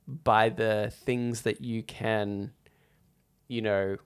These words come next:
know or learn the most about. 'Cause then that creates, like, diversity in a culture and things like that. That's why I thought it'd be good if it was the Matrix, because then obviously most people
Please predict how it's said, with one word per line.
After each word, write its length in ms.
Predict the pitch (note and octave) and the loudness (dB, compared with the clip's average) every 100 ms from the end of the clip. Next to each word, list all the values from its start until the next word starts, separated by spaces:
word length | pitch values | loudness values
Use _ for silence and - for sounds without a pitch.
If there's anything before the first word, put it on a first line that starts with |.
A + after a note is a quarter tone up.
| _ _ _ _ | _ _ _ _
know 460 | A#2+ A#2+ B2+ A#2+ A#2 | -4 0 4 4 4
or 160 | A2 A2 | 4 4
learn 320 | A#2 A2+ G#2+ | 4 4 2
the 80 | G#2+ | 0
most 260 | G#2 - | 0 -2
about. 400 | C3 A2 - - - | 0 0 0 -2 2
'Cause 160 | D3 | 4
then 160 | E3+ D#3+ | 4 4
that 180 | C#3 - | 0 2
creates, 400 | D3 C3+ A2+ C3 | 4 4 4 0
like, 180 | C3 | 2
diversity 720 | - B2+ A#2+ B2 B2 - A#2+ A2+ | 6 6 6 2 0 0 -2 -2
in 200 | C3+ A2 | -2 -6
a 60 | |
culture 720 | - - A#2+ A2+ - A2 G2 - - - | -4 2 2 2 -2 2 2 -2 -14 -12
and 160 | - G#2 | -10 -6
things 180 | A#2 A2+ | -4 -4
like 140 | G#2 | -2
that. 160 | A#2 - - | -4 0 6
That's 140 | F#3 | 8
why 140 | G#3 | 10
I 40 | G3 | 10
thought 100 | G3+ | 8
it'd 120 | E3 | 6
be 80 | D#3 | 4
good 220 | C#3 C3+ | 4 2
if 80 | C3+ | 2
it 80 | B2+ | 0
was 100 | - | 0
the 100 | A2+ | -4
Matrix, 720 | A#2 B2 C#3 C#3 - - - - - | 0 4 6 6 0 -6 -12 -20 -6
because 260 | A#2 C3 B2+ | 0 0 4
then 200 | B2+ A#2 A#2 | 2 2 0
obviously 320 | B2+ A#2+ A#2 | 0 0 0
most 520 | A#2 B2+ C#3 D3 C#3 | 2 6 6 6 2
people 580 | A#2+ A2+ - A2+ A#2 | -4 -4 -2 -4 -6